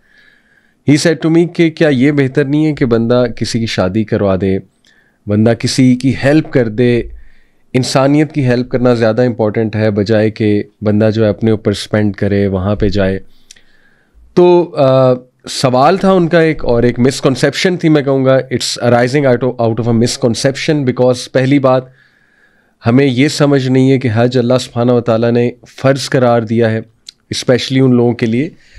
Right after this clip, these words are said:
जिनके पास अल्लाह ताला ने ज़ाहिर है माल है और अल्लाह ताला ने बहुत सी नेमतें दी हैं।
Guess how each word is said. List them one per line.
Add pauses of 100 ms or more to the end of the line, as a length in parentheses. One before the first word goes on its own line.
(420)
जिनके (100)
पास (220)
अल्लाह
ताला
ने (480)
ज़ाहिर
है
माल
है (540)
और
अल्लाह
ताला
ने
बहुत
सी
नेमतें
दी
हैं।